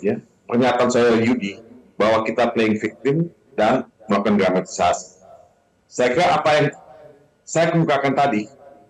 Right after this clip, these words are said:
itu semua adalah fakta-fakta yang kita temukan di lapangan. Saya pernah menjadi wakil ketua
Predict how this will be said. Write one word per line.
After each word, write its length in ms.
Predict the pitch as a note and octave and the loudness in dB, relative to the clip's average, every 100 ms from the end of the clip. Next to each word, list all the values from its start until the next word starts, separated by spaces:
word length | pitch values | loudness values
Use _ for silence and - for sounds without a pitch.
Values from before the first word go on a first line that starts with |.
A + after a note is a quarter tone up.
| _ _ _ _ _ | _ _ _ _ _
itu 200 | D3 C#3+ C#3 | -6 -4 -2
semua 320 | E3 F3 - | 0 0 0
adalah 240 | C3+ C#3+ | -2 -2
fakta-fakta 720 | B2 - B2+ - A#2 - B2+ | -4 -4 -6 -4 -4 -2 0
yang 60 | A#2+ | 0
kita 240 | - A2 - | -2 -6 0
temukan 320 | A#2 A2 G2+ | 0 0 -2
di 80 | F2 | -2
lapangan. 400 | D#2+ D#2+ D2+ - - - _ _ _ _ - _ | -4 -4 -10 -20 -20 -20 _ _ _ _ -20 _
Saya 320 | - D3 F#3+ | -2 0 0
pernah 240 | - D#3+ F3 | -2 -2 0
menjadi 480 | D#3+ C#3 C#3+ C#3+ | 2 2 0 0
wakil 320 | C3 - D3 C#3 | -2 -2 -4 -4
ketua 560 | - D3 B2+ F#2+ F#2+ | -10 -2 0 0 -2